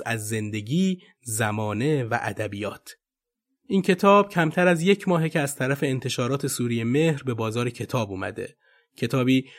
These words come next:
دربارهٔ نویسندگان معاصر روسیه با محوریت ادبیات و جریان‌های داستان نویسی روسی و دنیای غرب. جایی از کتاب می‌خونیم در اینجا علاوه بر ادبیات معاصر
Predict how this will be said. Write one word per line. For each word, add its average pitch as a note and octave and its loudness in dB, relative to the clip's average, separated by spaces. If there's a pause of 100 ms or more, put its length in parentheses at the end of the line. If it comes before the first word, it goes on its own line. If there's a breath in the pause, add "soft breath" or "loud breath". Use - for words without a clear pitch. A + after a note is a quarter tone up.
(120 loud breath)
دربارهٔ B2+ 2
نویسندگان B2+ 2
معاصر A#2 0
روسیه A#2+ 2 (240 loud breath)
با D3 4
محوریت D3 2 (120)
ادبیات B2 0
و E3+ 4
جریان‌های A#2 0
داستان A2 -4
نویسی A2 -2
روسی E3+ -2
و C3+ 0
دنیای G#2 -4
غرب. G#2+ -4 (680)
جایی D#3 8
از E3 4
کتاب E3 0
می‌خونیم D#3+ 2 (420 soft breath)
در B2+ 4
اینجا C#3+ 2 (320 loud breath)
علاوه F3 6
بر A2+ 0
ادبیات A2 -2
معاصر A2+ 0